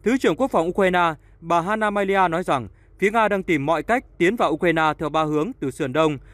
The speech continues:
gồm Kupiansk ở tỉnh Kharkiv, Liman ở tỉnh Donetsk và Svatove tại tỉnh Lugansk.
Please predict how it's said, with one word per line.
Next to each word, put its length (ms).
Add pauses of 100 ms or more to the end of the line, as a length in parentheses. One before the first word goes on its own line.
(200)
gồm 320
Kupiansk 680 (160)
ở 120
tỉnh 160
Kharkiv, 340 (400)
Liman 440
ở 60
tỉnh 180
Donetsk 400 (200)
và 200
Svatove 560
tại 160
tỉnh 140
Lugansk. 440